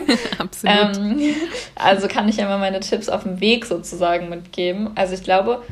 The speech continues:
Speaker 2: was ich eine ganze Zeit lang untersch-, wirklich unterschätzt habe, und es klingt einfach so lächerlich, ist, dass man ja seine,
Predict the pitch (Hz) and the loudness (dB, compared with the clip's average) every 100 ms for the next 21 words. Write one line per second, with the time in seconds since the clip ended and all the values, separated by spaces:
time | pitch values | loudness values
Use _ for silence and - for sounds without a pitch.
0 | - - - - 214 - - 214 214 190 | -18 -20 -16 -10 -10 -10 -4 -2 2 2
1 | 220 220 - 185 196 - - 185 - - | 0 -4 -4 -2 -4 -6 -6 -6 -8 -10
2 | - - 202 247 349 381 240 233 226 240 | -12 -6 2 4 4 2 0 -2 -2 -4
3 | - 214 175 180 180 - 220 214 - 214 | -4 -2 -2 -2 -4 -2 0 0 -4 -6
4 | - 185 185 208 247 220 220 208 - 190 | -6 0 0 0 -2 -4 -4 -6 -6 -6
5 | 190 185 185 190 185 185 | -4 -2 0 0 -2 -6